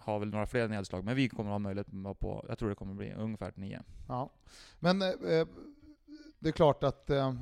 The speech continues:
Speaker 2: nu har ju du din, ditt företag och du vill, eh, tjäna pengar givetvis, för att annars har du inte <laughs> råd att bo kvar här jättekorkat. Men, men, eh,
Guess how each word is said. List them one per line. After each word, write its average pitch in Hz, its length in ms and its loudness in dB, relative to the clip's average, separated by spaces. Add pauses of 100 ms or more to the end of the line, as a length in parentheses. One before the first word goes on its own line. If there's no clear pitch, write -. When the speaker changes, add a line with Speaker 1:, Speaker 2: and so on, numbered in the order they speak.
(140)
Speaker 2:
nu 147 200 0
har 147 160 6
ju 143 80 4
du 131 180 0
din, 123 440 -4 (400)
ditt - 240 -10
företag 139 720 2
och 127 240 -6
du 123 220 -6
vill, 120 260 -6
eh, 117 300 -6 (1000)
tjäna 127 300 -6
pengar 147 520 -2 (340)
givetvis, 139 580 -6
för 135 100 -6
att 131 140 -4
annars 131 320 -6
har 135 60 -6
du 131 60 -6
inte 123 140 -8
<laughs> - 80 -10
råd 190 140 0
att 170 60 0
bo 143 120 0
kvar - 240 2
här - 220 -2
jättekorkat. - 680 -8 (720)
Men, 190 220 6
men, 185 260 10
eh, 170 200 8